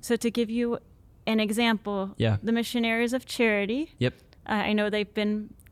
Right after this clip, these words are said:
Speaker 1: previously on this as well. They have a charism to be, they have a, another vow that they take to be with the poorest of the
Speaker 2: Right.
Speaker 1: poor. So not all religious communities have that.
Speaker 2: Yeah.
Speaker 1: And that is what makes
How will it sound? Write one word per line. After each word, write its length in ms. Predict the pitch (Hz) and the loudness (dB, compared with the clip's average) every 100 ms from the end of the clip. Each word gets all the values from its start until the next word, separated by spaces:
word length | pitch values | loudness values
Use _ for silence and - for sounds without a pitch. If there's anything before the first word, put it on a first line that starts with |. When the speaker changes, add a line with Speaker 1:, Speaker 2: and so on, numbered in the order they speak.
| - 202 - | -12 -12 -8
Speaker 1:
previously 580 | - 220 214 - 220 214 | -4 0 0 -2 -2 0
on 260 | 208 202 | 0 0
this 300 | 202 196 - | 0 -2 -4
as 160 | 208 185 | -6 -6
well. 300 | 214 226 254 - - - - | -2 0 0 -4 -20 -20 0
They 300 | 226 226 233 | 2 4 4
have 340 | 240 226 233 | 2 0 0
a 80 | 226 | 0
charism 680 | 220 220 214 208 202 220 208 | -2 -2 0 0 -2 -4 -4
to 120 | - | -6
be, 340 | 185 214 214 214 | -4 -2 -2 -2
they 120 | 208 | -2
have 160 | 214 202 | -2 -2
a, 120 | 196 - | -4 -2
another 300 | 208 202 202 | 0 0 0
vow 200 | 196 196 | 2 2
that 160 | 190 202 | 0 0
they 140 | 240 | -2
take 480 | - 190 185 - - | -2 -2 -4 -6 -14
to 80 | 190 | -6
be 180 | 214 202 | -4 -4
with 180 | 196 | -6
the 80 | - | -8
poorest 760 | - - 202 190 175 - - - - | -10 -4 -2 0 -2 -8 -16 -18 -12
of 120 | 196 | -8
the 80 | 175 214 | -4 2
Speaker 2:
Right. 120 | - | 6
Speaker 1:
poor. 200 | 233 190 | 6 4
So 160 | - 196 | 0 -2
not 180 | 202 | 0
all 460 | 208 202 214 214 190 | 2 0 0 0 0
religious 400 | 196 196 190 196 | -2 -2 -4 -6
communities 560 | - 196 190 185 190 - | -4 -2 -2 -2 -6 -2
have 260 | 202 202 | -2 0
that. 300 | 185 - - - - - - | -2 -6 -8 -14 -20 -20 -4
Speaker 2:
Yeah. 120 | 110 | 2
Speaker 1:
And 100 | 208 | 4
that 160 | 208 - | 4 2
is 120 | 202 | 0
what 160 | 202 202 | 0 -2
makes 420 | 202 196 - - | 0 -2 -4 -12